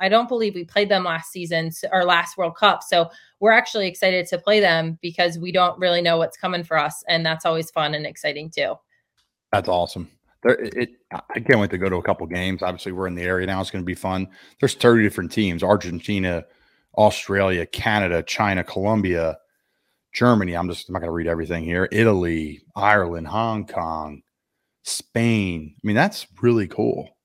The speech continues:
Speaker 2: United States, obviously, Wales, Sweden, Switzerland, Uganda, Latvia,
Speaker 1: Mm-hmm.
Speaker 2: Netherlands. That's really cool. And it's an awesome environment to be in this area. It needs to be in this area. Uh, you know, it's a debate I've had, uh,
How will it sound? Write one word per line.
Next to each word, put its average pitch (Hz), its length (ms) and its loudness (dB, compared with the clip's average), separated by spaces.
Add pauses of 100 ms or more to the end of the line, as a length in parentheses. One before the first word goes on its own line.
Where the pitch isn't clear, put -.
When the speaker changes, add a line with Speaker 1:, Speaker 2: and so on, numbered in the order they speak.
(280)
Speaker 2:
United 110 320 -2
States, 90 320 -6
obviously, 90 400 -4
Wales, 92 420 0
Sweden, 87 400 -4
Switzerland, 85 540 -6 (180)
Uganda, 92 760 2 (140)
Latvia, 90 640 0
Speaker 1:
Mm-hmm. 85 120 -6 (640)
Speaker 2:
Netherlands. 92 880 0 (640)
That's 113 160 8
really 117 180 6
cool. 107 220 6
And 113 100 4
it's 123 140 2
an 117 80 2
awesome 110 300 2
environment 92 420 2
to 95 100 0
be 107 180 4
in 95 80 4
this 90 140 -2
area. 85 400 2
It 98 80 -2
needs 117 220 4
to 95 60 -6
be 90 160 0
in 85 80 -2
this 82 120 -8
area. 95 380 2
Uh, 110 220 2
you 123 40 0
know, 107 120 0
it's 98 180 -2
a 107 40 -10
debate 113 280 2
I've 101 160 6
had, 92 220 0
uh, 95 80 -10